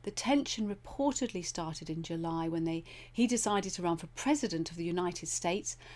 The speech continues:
and ranted that he wanted North aborted, but Kim refused. He also called Kim's mother Kris Jenner Kris Jong-un, which didn't go down very well. A source told People magazine on Friday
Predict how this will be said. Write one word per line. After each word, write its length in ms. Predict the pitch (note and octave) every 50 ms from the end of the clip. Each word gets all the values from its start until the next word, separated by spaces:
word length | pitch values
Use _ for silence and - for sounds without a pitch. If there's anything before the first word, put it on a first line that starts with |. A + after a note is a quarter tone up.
| - - -
and 240 | G#3 G#3 G#3+ G#3+ A3
ranted 520 | A#3+ B3+ C4 C4 B3+ - - F3+ E3+ -
that 120 | - - -
he 120 | G3 G#3+
wanted 340 | G3 G3 G3 G3 - G#3 G3
North 300 | F#3 F3 E3+ E3+ D#3+ -
aborted, 640 | E3 - - G#3 G3+ G3 - - - D#3 D#3 - - - -
but 160 | G#3 - -
Kim 280 | - - F3+ D#3 D#3+ D#3+
refused. 600 | D#3 - - - F#3+ F3 D#3+ D#3 D#3 - - - - - - - - -
He 160 | - A3 A3+
also 300 | C4+ E4 E4 - F#3+ E3+
called 260 | E3+ - - E3 D#3+
Kim's 300 | - - E3+ E3+ E3 -
mother 240 | E3 E3 E3 D#3+ E3 -
Kris 340 | - - - A#3 A3 - -
Jenner 400 | - - F#3+ F3 E3+ E3+ E3+ E3 -
Kris 280 | - - F3+ D#3+ - -
Jong-un, 840 | F3 F3 E3+ D#3+ E3+ E3+ E3+ - - - F#3 F#3 F3+ E3 E3 E3 - - - - - -
which 140 | - - -
didn't 180 | - - -
go 120 | - - - -
down 220 | - C#3 C#3+ D#3 -
very 140 | D#3 D#3+ E3
well. 240 | D#3 D3 D#3 D#3 - - - - - - - - -
A 60 | G3
source 400 | F#3+ - - D4+ D#4 D#4+ D4 -
told 300 | - - G#3 G3 F#3 -
People 280 | - B3+ C4+ - - A3
magazine 440 | G3 F3 F3 F3 E3+ - F3+ E3+ E3
on 100 | E3 D#3+
Friday 640 | - - - G3+ G3+ G3+ G3 G3 F#3+ F#3 F#3+ A3+